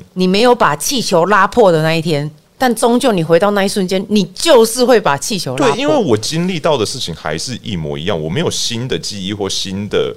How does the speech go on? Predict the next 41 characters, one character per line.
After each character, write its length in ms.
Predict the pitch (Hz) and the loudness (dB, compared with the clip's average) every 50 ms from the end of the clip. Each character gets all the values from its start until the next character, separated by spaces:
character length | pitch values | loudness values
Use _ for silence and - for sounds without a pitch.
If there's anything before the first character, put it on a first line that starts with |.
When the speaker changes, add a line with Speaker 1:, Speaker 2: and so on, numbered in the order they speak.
| - - | -10 -12
Speaker 2:
体 300 | - - 90 80 76 71 | -10 -10 -8 -8 -8 -4
验 200 | 90 101 90 76 64 - - | -4 -2 -2 -4 -6 -10 -14
产 280 | - - 90 76 71 71 | -12 -10 -8 -8 -8 -6
生 260 | - 95 92 90 90 | -6 -4 -4 -4 -2
的 120 | 90 82 | -4 -4
话， 340 | 73 80 80 80 67 65 64 - _ _ _ | -4 -4 -4 -4 -4 -6 -8 -12 _ _ _
我 140 | - 104 101 | -10 -6 -4
还 120 | 101 107 120 | -2 -2 -2
是 80 | 165 | -2
会 100 | 175 180 | -4 -4
做 160 | - - 156 | -4 -4 -6
一 100 | 71 78 | -6 -6
样 140 | 82 107 107 | -4 -4 -4
的 80 | 87 73 | -4 -6
决 200 | 69 - 69 60 - | -8 -10 -12 -12 -12
定 200 | - - 80 58 | -12 -12 -14 -14
啊。 120 | - - - - _ _ | -14 -18 -20 -20 _ _
Speaker 1:
对 100 | 156 143 | -4 -4
啊。 160 | 131 123 131 - _ _ | -4 -6 -8 -14 _ _
Speaker 2:
我 100 | - 113 | -12 -10
如 80 | 127 151 | -6 -4
果 100 | 160 135 | 0 0
把 80 | 95 | 0
这 120 | 85 - 127 | 0 0 -2
个 100 | 113 104 | -4 -4
反 260 | - - 78 71 71 | -4 -4 -6 -6 -8
溯 220 | - - 104 92 | -8 -8 -8 -6
到 220 | - 110 92 85 82 | -4 -4 -4 -4 -4
最 300 | - - - 117 85 73 | -6 -8 -6 -6 -6 -6
一 140 | - - - - | -6 -10 -12 -10
开 240 | - - 76 73 | -8 -8 -6 -6
始 200 | 156 - - - | -6 -8 -10 -10
的 100 | - - | -10 -10
话， 200 | - - 80 67 67 65 | -8 -6 -6 -8 -8 -8
人 140 | 69 69 - | -10 -12 -12
一 120 | - 95 - | -12 -14 -14
出 200 | - - 87 82 | -14 -12 -12 -12
生 160 | - - 71 | -10 -10 -10
的 80 | 69 | -10
时 160 | 65 - - 64 | -10 -12 -12 -12
候， 240 | - - 67 - | -10 -10 -10 -10